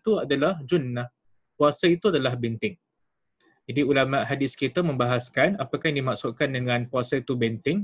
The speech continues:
Ada dua tafsiran di kalangan para ulama. Tafsiran yang pertama mengatakan puasa itu binting daripada neraka. Puasa itu membintingi seorang Muslim daripada api neraka Allah Subhanahu Wa Taala.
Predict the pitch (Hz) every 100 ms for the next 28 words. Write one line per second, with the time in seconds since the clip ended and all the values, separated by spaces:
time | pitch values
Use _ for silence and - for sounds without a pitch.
0 | 131 123 120 156 160 127 - 127 135 110
1 | 117 - 117 113 113 - 113 113 110 107
2 | 123 180 _ _ _ _ - 127 - 143
3 | 151 139 143 139 147 175 143 131 123 -
4 | 160 175 180 170 139 127 156 147 - 185
5 | 147 139 147 - 110 104 123 147 156 131
6 | 160 135 117 107 107 95 _ _ _ _
7 | _ _ _ 127 117 131 123 160 151 127
8 | 127 123 156 135 101 - 131 123 131 120
9 | 113 151 202 226 _ _ 123 139 127 127
10 | - 127 160 131 123 120 - 147 123 127
11 | 127 117 123 117 113 113 - 110 101 85
12 | 110